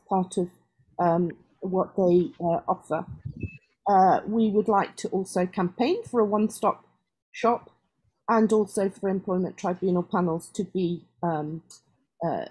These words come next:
more diverse. And we also, uh, would like to work with the legal profession, um, certainly in relation to training on the Equality Act and reasonable adjustments. Again,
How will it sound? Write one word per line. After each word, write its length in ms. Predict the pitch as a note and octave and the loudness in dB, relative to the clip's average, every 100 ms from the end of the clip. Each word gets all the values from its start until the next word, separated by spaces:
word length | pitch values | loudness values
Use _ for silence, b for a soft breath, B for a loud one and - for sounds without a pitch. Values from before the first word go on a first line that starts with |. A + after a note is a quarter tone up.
| - - - - | -14 -20 -20 -4
more 320 | G3 F3+ E3+ E3+ | 0 2 0 0
diverse. 840 | F#3 D#3+ D#3+ F2 F#3 - - - _ _ _ _ _ - | 0 2 0 -4 -8 -14 -20 -20 _ _ _ _ _ 0
And 380 | G3+ F#3+ F#3 - - | 2 4 2 -4 -6
we 460 | G#3 G#3+ G#3 F#3+ - | -2 0 0 0 2
also, 680 | B3+ A#3+ G#3+ D#3+ E3+ D#3+ - | 2 2 0 2 0 -4 -4
uh, 220 | F#3+ F3 - | 0 0 0
would 160 | G3 | -2
like 240 | F#3+ F3 - | 0 -2 -2
to 80 | F#3 | -4
work 240 | F3+ - | -4 -4
with 120 | F#3 | -4
the 40 | F#3 | 0
legal 300 | G3+ F3+ F3+ | 0 -2 -8
profession, 560 | F3+ - E3+ - D#3 - _ _ _ _ F#3 | -8 -6 -8 -6 -12 -14 _ _ _ _ -2
um, 280 | F3+ F3+ - - | 0 -2 -6 -2
certainly 540 | G3 - F#3 F3 - | -2 0 0 0 0
in 100 | F#3 | 0
relation 440 | F3 E3+ F3 E3+ | 2 0 -2 -8
to 100 | F3+ | -8
training 480 | F3+ F#3 E3+ D#3+ E3 | -6 -4 -2 -2 -4
on 180 | - F3 | -2 -2
the 80 | E3+ | -2
Equality 440 | - F3 E3+ F#3+ | -2 -4 -2 -2
Act 280 | D#3 - - - | -4 -6 -10 -2
and 360 | E3+ E3+ E3 - _ _ _ | 0 0 -4 -14 _ _ _
reasonable 340 | F3+ F3 E3 E3+ | -2 0 -4 -2
adjustments. 560 | F3 E3+ E3+ C3 - F3+ | -2 -2 -6 -8 -12 -4
Again, 400 | G#3+ G3 F#3+ | 2 2 2